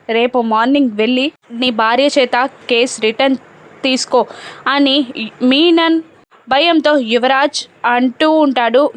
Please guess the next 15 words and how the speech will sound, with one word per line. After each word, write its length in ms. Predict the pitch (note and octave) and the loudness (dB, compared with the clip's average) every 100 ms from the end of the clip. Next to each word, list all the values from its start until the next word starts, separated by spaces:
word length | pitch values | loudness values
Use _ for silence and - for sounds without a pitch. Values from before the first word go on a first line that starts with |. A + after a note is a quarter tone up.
| - | -2
కేదార్ని. 480 | B3 B3 B3+ A#3 A3+ - | 0 2 0 -2 -6 -4
ఇక, 320 | C4+ C4 B3 - - - | -2 0 -2 -4 -12 -4
"అసలు 300 | D#4+ G#4+ G4+ | -2 0 0
చెప్పరా 500 | - D#4 D#4 F#4 D#4+ | 0 0 0 0 2
నువ్వు, 300 | C4 G#3+ G#3 - | 0 -2 -8 -6
నువ్వు 480 | A#3+ C4 B3 D#4 C#4 - - - | -2 0 2 0 0 -6 -8 -2
రక్త 300 | B3 B3 F#4+ | -2 -2 -4
సంబంధం 580 | F#4 F#4 F4+ F4 E4+ D#4+ | -2 0 2 2 2 2
గురించి 280 | D#4+ D4+ C#4+ | 0 0 2
ఆలోచించి 760 | G#3+ A#3 D#4+ E4 D#4+ D4+ E4+ | 2 2 0 2 0 0 0
మాధురి 640 | C#4 A3 G#3+ C4 D4+ D#4 D4 | 0 0 0 2 0 0 -2
కాపురం 480 | A#3+ A3+ B3 B3+ B3+ | -2 0 0 0 0
నాశనం 500 | G#3+ A3 B3+ D4+ B3+ | 0 0 -2 -2 0
అవుతుంది 420 | A#3 B3+ D#4+ D#4+ | 0 0 0 2
అని 260 | D#4 D4+ | 2 2